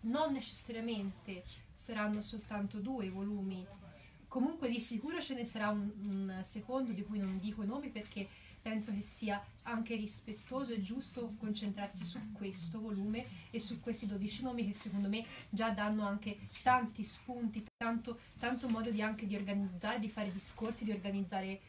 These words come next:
cioè di parla-, di far parlare di sé. Eh, quindi ci sono intanto questi dodici, però sicu-, sto già lavorando al secondo volume e molto probabilmente ci sarà anche un terzo, insomma, cioè, è un percorso che io faccio con il mio editore,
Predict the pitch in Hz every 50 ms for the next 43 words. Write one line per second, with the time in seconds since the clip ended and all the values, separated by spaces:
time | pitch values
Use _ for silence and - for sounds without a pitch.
0 | - - - - 214 202 190 190 208 - 220 208 208 214 214 214 208 202 196 -
1 | 226 226 - - 254 233 214 208 202 220 208 190 196 - - - - 214 190 180
2 | 180 - - - - - - - - - - 220 214 208 202 202 202 202 202 202
3 | 202 202 196 196 - - 262 240 233 226 214 208 - - - - 226 - - 233
4 | 226 220 208 214 208 208 226 226 190 202 - - 220 226 196 196 - - 220 -
5 | - - 277 294 302 294 294 - 359 - - - - - - - - - - -
6 | 262 214 - 254 254 - - - - 254 233 208 220 302 330 330 254 208 202 208
7 | 208 208 202 202 196 196 - - - 226 185 214 214 208 202 220 233 247 233 233
8 | 226 220 226 240 262 269 - - - - - - - - - 247 240 247 247 240
9 | 233 - 226 247 233 254 269 269 240 233 233 240 233 254 226 - - - 233 220
10 | 208 202 202 202 202 - - 208 208 196 - 240 226 - - 202 - 220 214 214
11 | 214 - - 262 247 247 247 233 233 220 - 254 254 - - 226 220 - - -
12 | 214 208 214 208 208 208 202 202 - - 226 208 208 208 202 202 196 196 190 208
13 | - 269 269 226 196 190 190 190